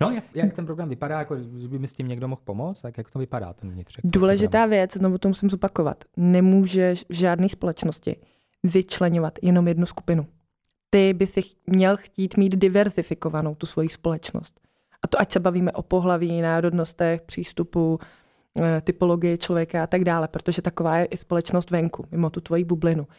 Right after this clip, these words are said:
Speaker 2: Takže ty najednou nemůžeš říct, "Tak a rok dva tisíce dvacet, prostě program pro ženy a nic jiného se nepojede." Tohle to není reklamní kampaň, tohle to je fungování a kultura tvojí firmy. A určitě by ses měl na tu kulturu firmy podívat, jak ti vlastně funguje. Jestli ji máš dobře nastavenou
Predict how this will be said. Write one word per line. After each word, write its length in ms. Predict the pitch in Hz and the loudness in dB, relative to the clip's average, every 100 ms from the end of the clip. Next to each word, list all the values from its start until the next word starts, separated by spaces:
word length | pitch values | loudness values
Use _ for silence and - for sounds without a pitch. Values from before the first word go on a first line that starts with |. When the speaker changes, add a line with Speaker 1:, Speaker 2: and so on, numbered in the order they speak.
| _ _ | _ _
Speaker 2:
Takže 220 | - 180 | -4 -2
ty 100 | 180 | 2
najednou 280 | 185 175 190 | 2 4 4
nemůžeš 400 | 196 190 190 180 | 4 2 2 0
říct, 200 | 160 - | 0 -2
"Tak 240 | - 151 - | 2 0 0
a 80 | - | 0
rok 140 | 180 196 | 2 2
dva 140 | 220 | 0
tisíce 400 | 220 220 226 - | 0 -4 -4 -4
dvacet, 400 | 139 156 - 190 | -4 -2 0 0
prostě 260 | 180 - 185 | -2 -4 -2
program 340 | 185 175 156 | 0 0 -2
pro 180 | - 170 | 0 0
ženy 240 | 175 170 | 2 0
a 100 | - | 0
nic 200 | 175 170 | -2 0
jiného 220 | 170 160 | -2 -2
se 120 | 156 156 | -2 -4
nepojede." 420 | - 156 139 - _ _ _ _ _ _ _ _ | -4 -4 -4 -8 _ _ _ _ _ _ _ _
Tohle 240 | - 185 180 | -2 2 2
to 100 | 196 | 4
není 280 | 190 180 175 | 2 4 2
reklamní 400 | 170 175 175 170 | 0 -2 -2 -2
kampaň, 440 | 160 160 - 151 | -4 -4 -4 -8
tohle 240 | - 170 | -6 -4
to 120 | 165 170 | -2 -2
je 40 | |
fungování 600 | 170 175 170 165 160 165 | 0 0 0 0 0 -2
a 40 | |
kultura 420 | 175 - - 175 165 | -4 -6 -4 -4 -2
tvojí 240 | 170 165 | -4 -6
firmy. 400 | - 170 165 151 - _ _ _ - - | -4 -4 -2 -4 -10 _ _ _ -20 -2
A 80 | 180 | 0
určitě 300 | 175 185 185 | 0 0 -2
by 80 | 175 | 0
ses 200 | 185 - | -2 0
měl 160 | 175 | 0
na 80 | 170 | 0
tu 100 | 175 | 0
kulturu 400 | - 185 185 175 | -2 0 0 0
firmy 280 | 170 175 175 | 0 -2 0
podívat, 460 | 175 170 170 160 | -2 -2 -2 -4
jak 100 | - | -6
ti 80 | - | -2
vlastně 220 | 170 - 175 | -2 -2 -4
funguje. 400 | - 165 160 160 _ _ _ _ _ 175 | -2 -4 -4 -6 _ _ _ _ _ -2
Jestli 380 | 170 - 185 | -2 0 2
ji 80 | 170 | 2
máš 180 | 175 175 | 2 0
dobře 260 | 180 175 180 | 0 0 0
nastavenou 600 | 160 - 175 160 151 | 0 -2 0 0 -2